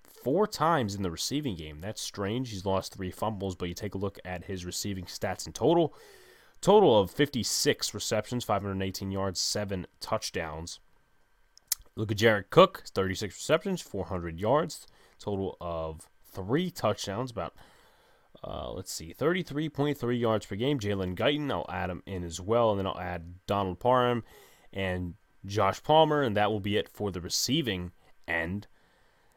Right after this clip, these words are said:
Take a look at, uh, Guyton, eighteen receptions, two hundred eighty-nine yards, and one touchdown. Donald Parham, eighteen receptions, a hundred seventy-seven yards, and a total of three touchdowns. And then you take a look at Josh Palmer,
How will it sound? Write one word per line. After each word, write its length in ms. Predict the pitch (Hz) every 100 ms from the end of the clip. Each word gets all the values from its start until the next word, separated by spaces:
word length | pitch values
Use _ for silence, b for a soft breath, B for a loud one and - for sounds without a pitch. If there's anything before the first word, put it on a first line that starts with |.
| _
Take 200 | - 98
a 60 | 101
look 280 | 101 98
at, 180 | 101 90
uh, 280 | - 87 82
Guyton, 540 | 82 117 180 190 175 b b b b - -
eighteen 320 | 123 - 120
receptions, 680 | 104 - 117 - 113 104
two 140 | - 117
hundred 240 | 107 101
eighty-nine 460 | 98 95 92 90 90
yards, 240 | 98 104
and 120 | 95
one 140 | 90 90
touchdown. 680 | - 117 - 117 110 104 95
Donald 360 | 92 95 92
Parham, 380 | - 113 104 98 -
eighteen 400 | 113 117 113 104
receptions, 560 | 98 - 104 - 95 90
a 40 |
hundred 260 | 90 87 82
seventy-seven 640 | - 147 175 - 104 92
yards, 540 | 92 90 87 85 - - b b b b
and 100 | -
a 40 | 95
total 420 | - 101 98 92
of 560 | - 85 85 85 87 82
three 280 | - 120 170
touchdowns. 640 | 123 92 - 92 90 95
And 80 | 92
then 80 | 98
you 40 |
take 200 | 107 98
a 40 |
look 140 | 104 101
at 180 | 98 -
Josh 320 | 107 110 -
Palmer, 440 | 123 139 104 95